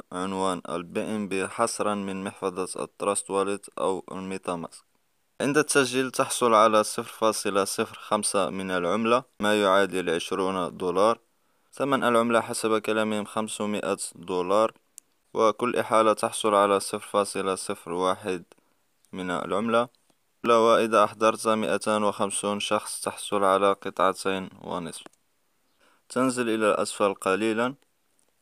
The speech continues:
هنا باللون الرمادي كمية العملات الخاصة بالأيردروب والمكافآت، وهنا في هذا اللون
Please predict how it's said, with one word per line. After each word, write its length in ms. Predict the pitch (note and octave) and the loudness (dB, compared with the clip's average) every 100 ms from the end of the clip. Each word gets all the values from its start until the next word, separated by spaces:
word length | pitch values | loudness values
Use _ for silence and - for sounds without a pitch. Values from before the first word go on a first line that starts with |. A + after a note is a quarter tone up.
| _ _ _ _ - | _ _ _ _ -6
هنا 220 | C3 B2+ | 0 2
باللون 420 | A#2 A2 A2 G#2+ | 2 2 2 2
الرمادي 680 | - G2+ G#2 G#2 G#2 G2 F#2 | 0 0 2 2 0 -2 -6
كمية 460 | - G2+ G2+ G2 F2 - | -10 -8 -4 -4 -6 -4
العملات 580 | G2 F#2 F#2+ G2 F#2 - - | -2 -2 -2 -2 -4 -6 -10
الخاصة 760 | F2 - G2+ F#2+ - - F#2 D#2+ | -10 -6 0 0 -2 -2 -2 -2
بالأيردروب 840 | D#2+ F2 - F2+ F2 F2 F2 D#2 | -6 -8 -4 -4 -4 -6 -6 -6
والمكافآت، 1000 | E2+ E2 E2 E2+ - D#2+ - - A2+ A#2+ - _ _ _ _ _ _ - | -6 -4 -6 -10 -10 -10 -6 -4 -4 -6 -12 _ _ _ _ _ _ -4
وهنا 540 | A#2 A#2 A#2 A#2+ A2 | 0 0 0 0 0
في 280 | G2 G#2+ G#2 | 0 -4 -2
هذا 320 | G2+ F#2+ G2+ | 0 0 0
اللون 340 | G2 G2 F#2+ | -2 -2 -4